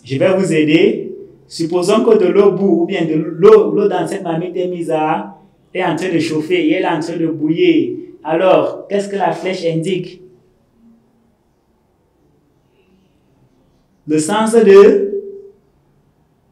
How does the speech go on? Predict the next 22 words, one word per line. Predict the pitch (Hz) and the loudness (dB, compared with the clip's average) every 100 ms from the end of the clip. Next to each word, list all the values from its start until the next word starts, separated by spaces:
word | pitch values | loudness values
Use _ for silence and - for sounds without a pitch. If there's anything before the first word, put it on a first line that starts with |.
| _ _ _ _ - | _ _ _ _ -4
Oui, | 165 | 2
excellent. | 202 196 - 196 226 226 - - 151 | 4 4 2 4 4 4 0 -4 -6
Le | |
sens | 175 - 226 233 233 | -4 -2 0 0 0
de | 233 190 185 | 0 2 0
circulation | - 196 196 196 190 - 208 214 | -2 -6 -6 -6 -6 -4 -4 -2
de, | 190 190 202 220 - - - - | -2 2 2 2 -2 -8 -14 -6
de | 156 | -2
la | 180 180 | -2 -2
masse | 202 214 170 | -2 -4 0
d'eau. | 202 202 - - - | 4 4 2 -4 -8
Il | 151 | -8
m'a | 185 185 | -6 -8
dit | 190 | -6
le | 175 | -6
sens | - 196 190 | -6 -6 -6
de | |
circulation | 165 165 156 170 165 180 190 | -6 -6 -4 -4 -6 -6 -6
de | 170 | -2
la | 165 | -2
masse | 160 180 185 185 | -2 -4 -6 -6
d'eau. | 175 180 - - - | -6 -4 -4 -8 -14